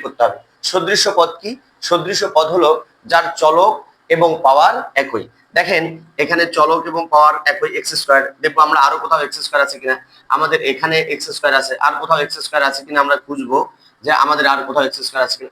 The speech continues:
এখানে আমাদের এক্স স্কয়ার আছে। আমি একটু ভেঙে বোঝানোর চেষ্টা করব। তাহলে এখানে একটা এক্স স্কয়ার, এখানে একটা এক্স স্কয়ার, এখানে একটা এক্স স্কয়ার। এখন তিনটা এক্স স্কয়ার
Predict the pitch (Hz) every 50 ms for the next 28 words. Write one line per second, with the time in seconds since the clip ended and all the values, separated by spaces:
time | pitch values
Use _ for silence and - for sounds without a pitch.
0 | - 139 131 139 143 147 139 127 123 127 123 170 220 254 - _ _ _ _ -
1 | 156 147 - - - - - 139 127 117 113 110 - - - - _ - - -
2 | 156 185 208 208 196 - - 196 160 135 139 151 160 175 180 185 170 165 156 165
3 | 156 160 156 - 131 127 - - 120 127 - - - - - - - - _ -
4 | 156 160 160 - 156 139 165 180 170 143 147 147 147 165 165 165 165 170 165 160
5 | - 165 165 165 - - 131 131 160 160 156 151 - 160 156 151 - - 143 -
6 | - 156 139 135 143 143 139 127 - 131 123 120 - - 123 - - - - 90
7 | - - _ _ _ - - - - 160 190 220 190 175 180 - - - _ _
8 | - 214 208 220 214 - - 190 180 165 151 147 139 - 160 143 - - 147 143